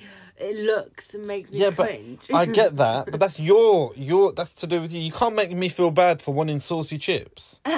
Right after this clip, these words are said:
Speaker 2: It's you
Speaker 1: What are you doing?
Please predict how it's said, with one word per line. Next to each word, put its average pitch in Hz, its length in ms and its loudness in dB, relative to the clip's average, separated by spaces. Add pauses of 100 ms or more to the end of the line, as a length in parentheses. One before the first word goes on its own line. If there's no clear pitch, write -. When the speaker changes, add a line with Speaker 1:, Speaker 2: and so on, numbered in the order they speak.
(200)
Speaker 2:
It's 247 680 0
you 240 80 -14
Speaker 1:
What 285 180 -10
are - 20 -12
you 254 200 -14
doing? 247 880 -12